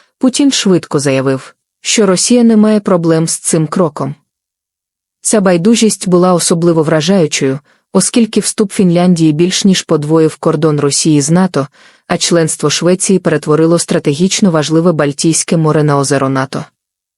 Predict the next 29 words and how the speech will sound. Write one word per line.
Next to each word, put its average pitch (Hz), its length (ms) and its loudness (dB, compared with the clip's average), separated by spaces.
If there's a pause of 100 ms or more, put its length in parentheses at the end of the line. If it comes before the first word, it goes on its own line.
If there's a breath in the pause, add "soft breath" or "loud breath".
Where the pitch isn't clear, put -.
(520)
Відтоді 226 460 0
Путін 240 360 0
пішов 202 400 0
ще - 220 -2
далі, 165 400 -2 (340)
відкликавши 240 640 0
основну 190 480 0
частину 170 480 -2
російських 160 600 -2
військ 165 300 -2
від 180 140 -2
фінського 151 480 -2
кордону 165 500 0
та 220 180 -2
залишивши 180 640 -2
його 175 240 0
майже 143 340 0
незахищеним. 139 840 -4 (1120)
Ґрунтуючись 233 760 2
на 220 100 2
надзвичайно 208 640 2
спокійній 185 540 0
реакції 156 480 -2
Путіна 226 420 0
на 226 100 4
нещодавнє 190 640 2
північне 170 580 0
розширення 143 580 0
нато, 160 380 -2